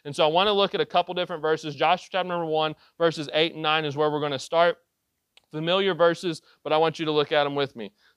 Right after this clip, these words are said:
Bible says this, This book of the law shall not depart out of thy mouth,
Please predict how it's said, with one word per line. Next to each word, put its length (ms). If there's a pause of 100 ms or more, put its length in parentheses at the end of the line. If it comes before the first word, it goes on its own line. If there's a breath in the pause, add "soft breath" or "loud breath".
Bible 280
says 280
this, 240
This 220
book 240
of 100
the 80
law 300
shall 220
not 260
depart 380
out 160
of 100
thy 180
mouth, 320